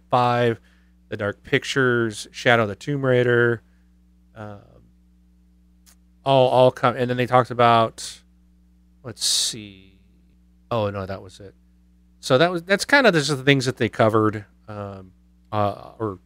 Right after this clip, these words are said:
came out of Gamescom for Xbox. So, and again, there's more in this article, but we talked about several of the items already.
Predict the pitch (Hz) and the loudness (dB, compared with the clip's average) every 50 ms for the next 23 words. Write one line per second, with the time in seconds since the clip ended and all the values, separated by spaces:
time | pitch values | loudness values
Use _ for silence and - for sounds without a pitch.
0 | _ _ - - 113 107 101 98 95 95 95 90 - - 98 98 95 - - - | _ _ -10 -8 -8 -6 -4 -2 -2 -2 -2 -6 -10 -14 -16 -16 -18 -14 -8 -8
1 | 104 92 90 87 - 110 95 90 90 _ _ 95 98 95 - _ - - - 82 | -6 -6 -8 -10 -16 -20 -20 -20 -20 _ _ -18 -18 -18 -20 _ -20 -20 -20 -20
2 | 80 - _ _ _ _ _ _ _ _ _ _ _ - 127 127 123 131 110 117 | -20 -20 _ _ _ _ _ _ _ _ _ _ _ -6 -4 -2 0 0 0 0
3 | 117 - - 151 147 151 147 139 139 135 131 131 131 - - - 127 123 120 117 | -2 -2 0 2 4 6 6 6 6 6 4 2 2 0 0 0 2 4 4 2
4 | 117 - - 117 110 107 117 110 117 113 - - 113 107 - - 113 104 107 104 | 2 0 -2 -4 -2 -2 -4 -6 -6 -10 -6 -4 -4 -4 -4 -6 -8 -8 -8 -8
5 | - - - - - 104 98 117 110 107 110 104 104 107 104 107 104 - 110 107 | -10 -12 -12 -8 -8 -6 -6 -6 -8 -8 -8 -8 -8 -8 -10 -14 -16 -14 -12 -12
6 | 107 110 110 110 110 110 110 | -10 -10 -10 -12 -12 -14 -16